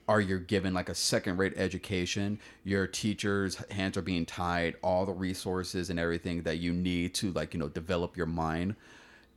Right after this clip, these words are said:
are being, like, you know, censored from you. Oh, and you have to dodge bullets on top of all that.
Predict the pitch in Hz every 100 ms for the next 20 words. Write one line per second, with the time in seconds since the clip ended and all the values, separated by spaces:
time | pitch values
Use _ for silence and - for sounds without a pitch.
0 | - 110 101 87 101 95 85 85 92 87
1 | - 104 95 87 - 123 120 85 82 82
2 | - 196 151 - 143 127 123 113 107 113
3 | 101 92 92 - 90 80 - 71 82 82
4 | - 90 87 82 78 78 69 65